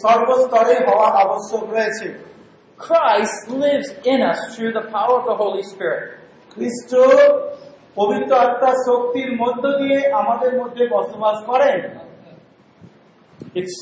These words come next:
Speaker 2: our new nature that desires to be like Christ.
Speaker 1: আর এই আমাদের নতুনতাই এমন এক বিষয় যা কিনা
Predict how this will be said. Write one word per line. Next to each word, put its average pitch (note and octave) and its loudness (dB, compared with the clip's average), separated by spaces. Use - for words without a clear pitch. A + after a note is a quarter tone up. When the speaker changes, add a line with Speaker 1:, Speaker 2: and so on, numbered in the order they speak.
Speaker 2:
our G3+ -2
new C4 0
nature G#3+ -4
that F3 -2
desires G#3 -2
to F#3+ -8
be E3 -10
like D3 0
Christ. - -8
Speaker 1:
আর F3+ 0
এই C#4 2
আমাদের A#3 0
নতুনতাই B3 4
এমন B3 4
এক G3+ 0
বিষয় C4+ 4
যা A3+ 6
কিনা C4 0